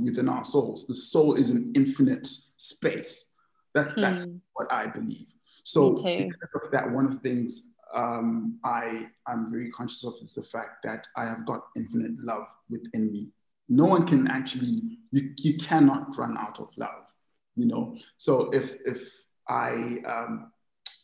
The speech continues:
Speaker 1: I just need to be conscious of that and, you know, give it to myself. You know, a lot of, I think one of the,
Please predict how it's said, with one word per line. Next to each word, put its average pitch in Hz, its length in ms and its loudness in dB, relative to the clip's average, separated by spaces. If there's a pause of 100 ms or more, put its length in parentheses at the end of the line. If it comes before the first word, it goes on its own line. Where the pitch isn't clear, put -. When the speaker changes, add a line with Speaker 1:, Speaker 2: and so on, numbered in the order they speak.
(160)
Speaker 1:
I 139 80 4
just 139 180 2
need 143 120 8
to - 80 -2
be - 160 -4
conscious 135 520 -2
of 117 180 -8
that 110 300 -6 (160)
and, 113 420 -4 (460)
you 120 100 2
know, 123 320 -4 (200)
give 147 160 6
it 160 60 6
to - 220 2
myself. 117 720 -2 (500)
You 117 80 0
know, 123 120 2
a - 20 0
lot 151 180 4
of, 165 120 -4
I - 100 -2
think 156 260 0
one 135 220 2
of 160 60 0
the, 110 320 -2